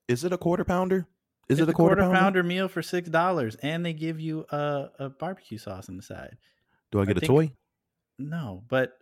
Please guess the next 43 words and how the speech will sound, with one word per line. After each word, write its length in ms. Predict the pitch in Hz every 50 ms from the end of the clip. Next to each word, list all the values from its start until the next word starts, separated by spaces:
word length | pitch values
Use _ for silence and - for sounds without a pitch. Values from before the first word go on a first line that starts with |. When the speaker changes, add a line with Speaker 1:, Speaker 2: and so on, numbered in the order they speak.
| _ -
Speaker 2:
I 100 | 123 120
think, 260 | - - 160 165 151
how 120 | - 151 156
much 180 | 170 175 170 170
is 80 | 156
a 60 | 151 139
quarter 240 | - 160 151 151
pounder 260 | 147 156 151 151 147 120
now? 180 | 107 101 95
Like 140 | 95 95 92
nine 280 | 98 101 107 123 131 135
dollars? 480 | 127 117 123 127 139 139 143 143 - _ -
And 120 | 113 113 117
then 120 | 117 117
they, 220 | 117 117 110 104 -
they 200 | 92 87 107 107
Speaker 1:
I 60 | 82
Speaker 2:
probably 200 | 131 123 120 113
Speaker 1:
think 0 |
Speaker 2:
charge 260 | - 131 120 120 123
you 60 | 113
Speaker 1:
so. 20 | 92
Speaker 2:
fifty 280 | 73 127 123 - 123 117
cents 360 | - 131 123 127 123 - -
for 280 | - - 117 107 104 95
a, 280 | - 98 98 98 92 - -
a, 160 | 101 95 98 117 _ _ - 82 _ _ _ _
one 100 | - 113
of 20 | 113
them 120 | 110 107
little 160 | 110 107 101
cups 300 | - - 117 113 - - 107
of 80 | 101
barbecue 340 | 107 113 120 120 - - 120
sauce. 400 | - 131 123 123 127 127 - -
Speaker 1:
Mm, 320 | 92 87 82 80 78 76
yeah, 140 | 76 80 80
they 80 | 80 98
stingy 300 | 92 - 98 101 85 78
with 120 | 73 67
them 100 | - 67
sauces. 460 | - - 82 80 73 71 73 - - _ _ _ _ _ _
Speaker 2:
So, 340 | _ - - - 101 98 95